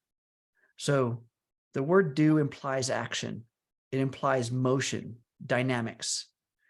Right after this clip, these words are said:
The want needs to be down-regulated a bit, because want tends to have an, uh, an allure of not having.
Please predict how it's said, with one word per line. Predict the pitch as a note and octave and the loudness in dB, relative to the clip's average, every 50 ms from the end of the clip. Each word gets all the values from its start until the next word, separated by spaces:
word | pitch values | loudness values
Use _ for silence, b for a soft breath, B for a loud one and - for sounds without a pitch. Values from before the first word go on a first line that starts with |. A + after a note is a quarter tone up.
| _ _ _ _ _ _ _ | _ _ _ _ _ _ _
The | - D3 D3 | 0 2 2
want | D3 D#3+ G3+ A#3 G#3 B2 G#2 - - - - - - _ _ _ _ | 4 4 4 4 4 2 0 -4 -6 -8 -10 -10 -12 _ _ _ _
needs | - C#3+ D#3+ G3 G#3 G3+ | -2 0 2 2 2 0
to | - F#3 | -2 -2
be | D#3+ E3 D3 C#3 | -2 0 0 0
down-regulated | C3 B2+ D3 - C3+ C3 C3+ C#3+ D#3 D#3 C#3+ C#3 C3 C3 C3 C3 A#2 A2+ G#2+ G#2 | -2 -4 -4 -2 0 0 2 2 0 0 2 0 0 0 0 -2 -2 -2 -4 -6
a | G#2 | -6
bit, | G#2 G#2+ - - | -8 -8 -8 -8
because | - - - C#3 C3 | -8 -6 -4 -4 -4
want | C3 C3+ D3 D#3 - G#3 A#3 - - - _ _ _ _ _ _ _ _ _ _ _ _ - | -2 0 2 4 4 2 2 0 -6 -14 _ _ _ _ _ _ _ _ _ _ _ _ 0
tends | - E3 D#3+ D#3+ D#3 D3 - | 2 4 4 4 4 2 0
to | - - D3+ C#3+ C#3+ C#3 C#3 C3+ C3+ B B B B B B | -2 -2 0 2 2 2 2 0 -2 B B B B B B
have | - - E3 D3 C#3 C#3 | -6 -2 0 0 0 2
an, | C3+ B2+ B2 | 0 0 0
uh, | B2+ B2 A#2+ A#2 - | 0 0 -2 -2 -4
an | - C3+ B2+ | -4 -2 -2
allure | B2+ C3+ C#3+ D3+ D3+ D#3+ D#3+ | 0 0 2 2 4 4 2
of | - - B2 | 2 0 -2
not | C3+ C3 B2 A#2 | -2 -4 -4 -4
having. | B2 A#2 A#2+ - G2 F#2 - B2+ | -4 -6 -6 -6 -8 -10 -12 -16